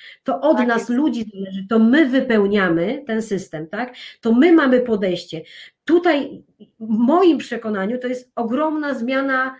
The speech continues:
Speaker 1: nasza taka świadomości kulturowa. Na naszych oczach się dzieje ta,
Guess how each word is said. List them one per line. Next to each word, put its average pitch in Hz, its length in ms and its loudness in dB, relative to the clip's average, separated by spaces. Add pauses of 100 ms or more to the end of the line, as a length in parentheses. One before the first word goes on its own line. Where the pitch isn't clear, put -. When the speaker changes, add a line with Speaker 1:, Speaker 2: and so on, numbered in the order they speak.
(220)
Speaker 1:
nasza 262 360 -4
taka 240 340 -6
świadomości 240 720 -4
kulturowa. 226 680 -4
Na 196 100 -6
naszych 269 400 -6
oczach 269 300 -6
się 190 120 -10
dzieje 185 200 -6
ta, 180 160 -8